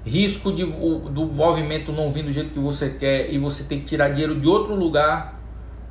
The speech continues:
pra poder pagar as contas da, do comércio, risco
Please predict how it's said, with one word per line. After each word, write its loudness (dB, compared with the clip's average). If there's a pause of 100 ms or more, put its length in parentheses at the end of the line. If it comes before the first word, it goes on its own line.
pra 4
poder -2
pagar 2
as -4
contas -4
da, 2
do -4
comércio, -4 (520)
risco 0